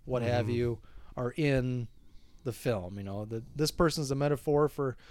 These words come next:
Speaker 1: "Oh, that person's, you know, uh, Jesus, or, "That person's the devil," or that person's," you know, just, I'm not to say that that's exactly it,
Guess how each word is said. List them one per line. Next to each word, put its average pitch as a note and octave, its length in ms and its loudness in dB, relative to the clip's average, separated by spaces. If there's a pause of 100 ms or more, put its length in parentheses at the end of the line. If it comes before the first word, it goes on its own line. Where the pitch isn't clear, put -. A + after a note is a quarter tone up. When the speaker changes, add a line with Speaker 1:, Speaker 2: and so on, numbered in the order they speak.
(180)
Speaker 1:
"Oh, G#3+ 60 -2
that C4 240 0
person's, F#3 580 4
you E3 120 0
know, D#3+ 320 2
uh, D3 680 6 (100)
Jesus, D#3 520 -2
or, A#2 260 -2
"That E3+ 200 -2
person's C#3+ 960 -2 (300)
the C#3+ 100 0
devil," C#3+ 280 4
or A#2 140 2
that D3 200 2
person's," B2+ 800 -2 (540)
you C#3 60 -6
know, C3 100 6
just, C#3 140 2
I'm E3+ 120 0
not F3 240 2 (200)
to E3+ 100 -2
say D3+ 280 6
that C3 180 2
that's C3 380 2
exactly A#2+ 720 0
it, - 340 -2